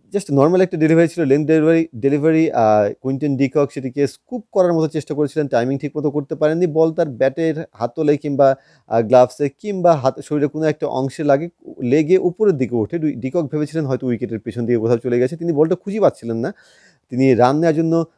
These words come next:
আহ, চেষ্টা করছিলেন, কিন্তু বল ছিল সেখানেই, বলটা just উপরে উঠে নিচে আবার ড্রপ খেয়ে গিয়ে লাগে স্টাম্পে। So সেই যে ধাক্কা দক্ষিণ আফ্রিকা খেলো, সেই ধাক্কা তারা আর কাটিয়ে উঠতে পারেনি। পরে ডেভিড মিলার ছিলেন অভিজ্ঞ, তিনি খুব বেশি কিছু করতে পারেননি। নিচের দিকে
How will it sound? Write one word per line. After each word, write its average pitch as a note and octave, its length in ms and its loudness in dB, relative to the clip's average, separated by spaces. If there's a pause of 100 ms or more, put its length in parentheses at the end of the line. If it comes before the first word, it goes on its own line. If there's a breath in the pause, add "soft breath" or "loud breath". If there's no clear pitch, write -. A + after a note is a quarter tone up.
(120)
আহ, A#2 160 -2
চেষ্টা D#3+ 300 -4
করছিলেন, F3+ 300 -2
কিন্তু D#3 140 0
বল A#2 200 6
ছিল D#3 200 -6
সেখানেই, E3+ 400 -4
বলটা B2+ 240 0
just C3 240 -4
উপরে B2+ 260 -2
উঠে B2 220 -2
নিচে A#2+ 240 0
আবার G#2+ 260 -2
ড্রপ A#2 300 0
খেয়ে G#3+ 200 -2 (760)
গিয়ে G#2+ 140 2
লাগে G#2 240 2
স্টাম্পে। F2+ 400 -8
So G#2+ 220 -6 (280)
সেই D#3+ 280 0
যে F3 120 4
ধাক্কা C#3 340 -4
দক্ষিণ D3 300 -4
আফ্রিকা D3+ 320 -4
খেলো, A#3+ 200 -4
সেই F#3 160 -4
ধাক্কা C#3 280 -6 (220)
তারা B2+ 200 2
আর A#2 100 2
কাটিয়ে A#2+ 260 -4
উঠতে A#2 180 -6
পারেনি। A#2+ 280 -2
পরে A2+ 180 -2
ডেভিড G#2+ 320 -2
মিলার A2 280 2
ছিলেন C3 260 -4 (340 soft breath)
অভিজ্ঞ, A#2+ 340 0
তিনি B2+ 280 -2
খুব B2+ 160 -8
বেশি A#2+ 220 -4
কিছু A#2+ 200 -6
করতে A#2+ 260 -6
পারেননি। A#2+ 520 2 (120)
নিচের A2+ 340 -4
দিকে A2+ 320 -2